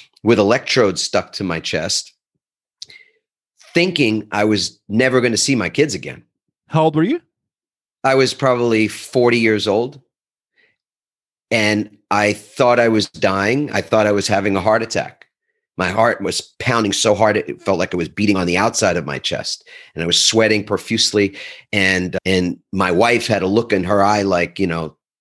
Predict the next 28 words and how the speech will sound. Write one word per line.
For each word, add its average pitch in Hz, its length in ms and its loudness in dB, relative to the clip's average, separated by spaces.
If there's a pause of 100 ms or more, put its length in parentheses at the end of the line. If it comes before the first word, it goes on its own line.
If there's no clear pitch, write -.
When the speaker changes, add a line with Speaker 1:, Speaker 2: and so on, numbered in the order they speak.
(140)
Speaker 1:
"Something's 92 460 -2
really, 107 340 4
really 98 300 2
wrong 98 340 0
here." 95 400 -2 (420)
And, 101 360 0 (240)
and 104 140 0
the 104 60 0
good 190 200 2
news 131 200 2
is 107 160 0
I 110 100 4
didn't 151 300 0
have 107 120 0
a 90 60 0
heart 110 200 0
attack 87 300 -6
that 67 160 -10
day. - 280 -16 (280)
I 92 60 -2
wasn't 123 320 2
having 92 320 -2
a 80 40 -6
cardiac 92 580 0
arrest. 82 400 0
I 92 80 2
was 92 260 -2 (340)
having, 104 580 0